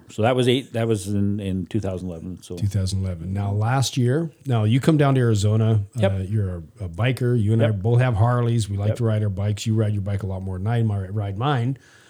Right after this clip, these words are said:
Speaker 2: But, uh, just tell the story about last year. Now,
Speaker 1: Well,
Speaker 2: I had seen you, I think, a couple weeks before that,
Speaker 1: Yeah,
Speaker 2: right?
Speaker 1: yeah. You guys were down at a, at a show down there, and we, we had got together and had a
Speaker 2: Mm-hmm.
Speaker 1: chance to,
Speaker 2: Had breakfast
Speaker 1: to meet
Speaker 2: and
Speaker 1: Jesse and, and, and had a bite to eat. And,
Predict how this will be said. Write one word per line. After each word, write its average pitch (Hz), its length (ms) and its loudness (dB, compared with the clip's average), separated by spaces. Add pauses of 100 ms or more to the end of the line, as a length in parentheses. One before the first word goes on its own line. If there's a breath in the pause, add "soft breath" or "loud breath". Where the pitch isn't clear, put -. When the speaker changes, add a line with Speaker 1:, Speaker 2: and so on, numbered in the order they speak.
(260 soft breath)
Speaker 2:
But, 101 340 0
uh, 101 440 0 (340)
just 123 200 -2
tell 139 160 4
the 110 80 4
story 104 280 0
about 90 160 -6
last 90 340 -10
year. 73 180 -18 (840 soft breath)
Now, - 100 8
Speaker 1:
Well, - 80 10
Speaker 2:
I - 20 8
had 170 120 6
seen 160 200 6
you, 127 100 6
I 110 40 4
think, 104 200 2
a - 20 -4
couple 117 300 0
weeks 104 180 0
before 101 320 -2
that, 202 60 4
Speaker 1:
Yeah, 160 220 6
Speaker 2:
right? 113 140 -4
Speaker 1:
yeah. 135 260 2
You 131 180 2
guys 113 160 4
were 110 80 0
down 107 260 4
at 95 80 -2
a, 98 140 -2 (120)
at 98 140 -2
a 98 40 -2
show 113 260 2
down 101 260 2
there, 107 160 4
and 98 120 2
we, 101 140 0
we 101 160 -2
had 90 100 -4
got 101 200 -2
together 98 380 -2
and 87 180 -4 (220)
had 98 180 -4
a 92 40 -4
Speaker 2:
Mm-hmm. 87 60 -6
Speaker 1:
chance 95 340 -6
to, 95 200 -6
Speaker 2:
Had 82 220 -10
breakfast 92 480 -8
Speaker 1:
to 107 60 -4
meet 107 120 2
Speaker 2:
and 101 80 -6
Speaker 1:
Jesse 98 380 -2
and, 98 220 -2
and, 107 640 -8
and 104 220 -10
had 104 100 -4
a 101 40 -6
bite 104 240 -2
to 107 80 -4
eat. 135 160 -8
And, 95 200 -8